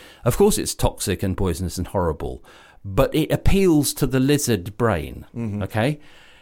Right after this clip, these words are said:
Speaker 1: Uh, whereas Instagram is us being nice, you know, "Oh, look at my lasagna," right?
Speaker 2: Yeah,
Speaker 1: Or,
Speaker 2: yeah,
Speaker 1: you know,
Speaker 2: yeah.
Speaker 1: celebrating our children.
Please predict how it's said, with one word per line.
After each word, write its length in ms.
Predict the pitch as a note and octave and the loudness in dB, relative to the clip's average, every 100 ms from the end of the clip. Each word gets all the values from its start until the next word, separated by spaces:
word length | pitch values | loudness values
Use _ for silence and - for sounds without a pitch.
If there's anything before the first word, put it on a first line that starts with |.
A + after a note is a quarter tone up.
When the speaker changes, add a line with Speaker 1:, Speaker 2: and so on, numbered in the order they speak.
| - _ - | -20 _ -2
Speaker 1:
Uh, 240 | A2+ A#2+ - - _ - - - | 2 2 0 -8 _ -20 -10 0
whereas 320 | D3 C#3+ C3 | 4 4 4
Instagram 680 | G3 - A3 E3+ B2+ G#2 | 2 2 0 2 2 2
is 300 | G#2 G2 - - | 0 -2 -4 -4
us 180 | A#2 | -4
being 260 | - A2 G#2+ | -2 -2 0
nice, 440 | F#2 - - - | -2 -4 -8 -8
you 80 | F2+ | -6
know, 220 | E2+ C#2+ - | -4 -4 -4
"Oh, 140 | G3+ A#3+ | -2 -2
look 180 | A3 | -2
at 60 | F3 | -2
my 120 | F3+ | -2
lasagna," 680 | F3 E3 D#3+ E3 D3 C3+ C3 _ - | -2 -4 -4 -4 -4 -6 -10 _ 0
right? 300 | G#2+ C#3+ D3 | 2 2 2
Speaker 2:
Yeah, 60 | |
Speaker 1:
Or, 140 | A2 G#2 | 2 4
Speaker 2:
yeah, 60 | G#2 B2 | 4 2
Speaker 1:
you 40 | |
know, 100 | A2 | 2
Speaker 2:
yeah. 60 | G2 | 2
Speaker 1:
celebrating 640 | - C#3 B2+ B2+ A#2+ B2+ | 2 2 4 2 2 0
our 100 | A#2 | -2
children. 320 | - G2+ G2+ | 0 0 0